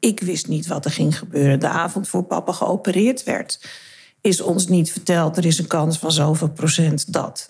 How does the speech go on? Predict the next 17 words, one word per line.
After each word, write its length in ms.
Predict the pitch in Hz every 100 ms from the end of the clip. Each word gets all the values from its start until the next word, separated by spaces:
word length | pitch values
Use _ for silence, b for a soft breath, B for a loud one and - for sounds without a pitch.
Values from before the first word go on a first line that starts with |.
| 160
Er 100 | 160
werd 220 | 151 147
wel 180 | 131 139
gevraagd, 480 | - - 143 143 -
'Wat 180 | 175 180
moeten 300 | 185 180 170
we 120 | 160
doen 440 | 170 165 143 131 -
als 220 | - -
het 100 | -
tegenvalt?' 840 | 190 220 - - - 220 - - _ _ _
Hè, 220 | - 139
tot 200 | - 156
hoe 100 | -
ver 240 | - 139 143
gaan 320 | - 196 208
we?" 220 | 160 92